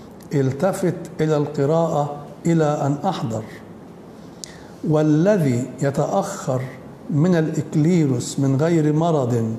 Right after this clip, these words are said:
ولا سفر فليفرق." من غير مرض ولا سفر. لما عملت تحقيق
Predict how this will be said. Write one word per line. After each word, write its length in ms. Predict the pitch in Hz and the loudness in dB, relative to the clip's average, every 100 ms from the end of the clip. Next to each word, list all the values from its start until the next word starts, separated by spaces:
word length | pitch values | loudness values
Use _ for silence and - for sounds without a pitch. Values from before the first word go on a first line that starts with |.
| - - - - 143 | -10 -18 -18 -8 0
ولا 500 | 143 180 165 151 143 | 2 2 2 2 0
سفر 760 | - 190 - 185 185 175 190 - - - - - - - - | 0 0 2 2 4 2 0 -2 -8 -14 -18 -20 -20 -20 -6
فليفرق." 1040 | 147 139 139 135 160 143 123 110 - - - - - - - - - - - - - - - - - - - - - - - - - - - - - | 0 2 2 2 0 0 0 -2 -6 -14 -16 -20 -20 -20 -20 -20 -20 -20 -20 -20 -20 -18 -18 -18 -20 -20 -20 -20 -20 -20 -20 -20 -20 -20 -20 -14 -2
من 120 | 139 | 0
غير 340 | 135 156 156 147 | 2 4 4 4
مرض 600 | 160 175 160 170 160 160 - - - - | 4 2 4 4 4 2 -2 -12 -18 -6
ولا 640 | 147 135 165 165 165 160 151 | 0 2 4 4 2 0 -4
سفر. 460 | - - 123 - 120 - - - - - - - - - - - - - - - - - - - - - - - - - - - - - - - - - - - - - - - - | -6 -4 -4 -4 -6 -10 -16 -18 -20 -20 -20 -20 -20 -20 -20 -20 -20 -20 -20 -20 -20 -20 -20 -20 -20 -20 -20 -18 -18 -18 -20 -20 -20 -20 -20 -20 -20 -20 -18 -18 -20 -18 -18 -18 -8
لما 240 | - 143 143 | -2 0 2
عملت 520 | 135 156 208 180 - | 2 2 2 0 -2
تحقيق 640 | - 139 - - 277 180 | -4 -2 -4 0 2 2